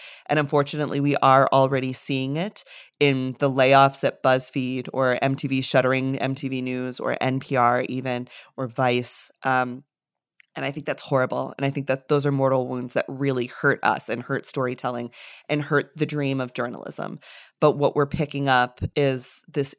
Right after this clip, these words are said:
independent journalist having a lot more power. Um, and with that power of independence gives you a lot more ability to tell a better truth.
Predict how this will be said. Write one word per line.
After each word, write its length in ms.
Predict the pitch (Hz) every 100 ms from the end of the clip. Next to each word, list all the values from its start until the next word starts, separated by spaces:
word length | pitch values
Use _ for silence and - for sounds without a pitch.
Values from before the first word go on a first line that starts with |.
| 143
independent 720 | 139 139 139 139 131 123 -
journalist 460 | 143 131 123 120
having 200 | 151 135
a 60 | 127
lot 240 | 131 123
more 180 | - 131
power. 560 | - 123 120 131 180 214 - - - -
Um, 280 | 143 135 - - 139
and 300 | 139 135 131 _ _
with 320 | 143 160 165
that 240 | 151 135 -
power 320 | 139 135 135
of 100 | 131
independence 560 | - 127 143 127 123
gives 220 | - 135 135
you 100 | 131
a 20 |
lot 200 | 127 117
more 100 | 127
ability 380 | 123 127 127 123
to 100 | 120
tell 460 | - 123 123 127 -
a 100 | 139
better 260 | 123 120
truth. 500 | - - - - -